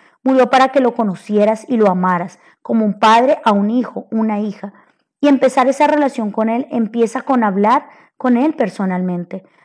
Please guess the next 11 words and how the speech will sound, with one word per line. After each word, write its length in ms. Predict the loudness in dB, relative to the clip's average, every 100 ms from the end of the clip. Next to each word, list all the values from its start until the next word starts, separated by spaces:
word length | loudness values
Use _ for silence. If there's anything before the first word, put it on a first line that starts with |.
| _
de 80 | 0
una 120 | 2
manera 320 | 4 4 2
real 420 | 2 2 2 2
y 80 | 0
relacional. 680 | 0 -2 -4 -6 -8 -8 -12 _ _ _ _
Quiero 220 | _ -4
guiarte 380 | 0 2 0 0
en 80 | 0
una 180 | 2 0
oración. 580 | -2 -4 -8 -10 -10